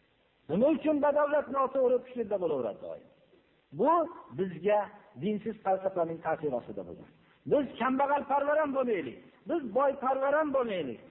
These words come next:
biz qarindoshparvar ham bo'lmaylik. Biz haqparvar, sodiqparvar bo'lmoqligimiz kerak. Alloh taolodan qo'rqinglar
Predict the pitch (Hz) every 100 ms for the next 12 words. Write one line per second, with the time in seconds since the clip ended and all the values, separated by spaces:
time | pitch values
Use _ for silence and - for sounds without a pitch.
0 | - 196 294 - 233 269 277 269 262 -
1 | 262 262 285 302 269 254 220 170 120 -
2 | - - 135 247 320 - - - - 202
3 | - 180 185 190 294 269 - 175 160 156
4 | 156 143 123 - 90 85 - - - _
5 | - - - _ _ _ _ _ _ _
6 | - 170 247 226 240 220 220 208 202 190
7 | - 240 277 311 311 330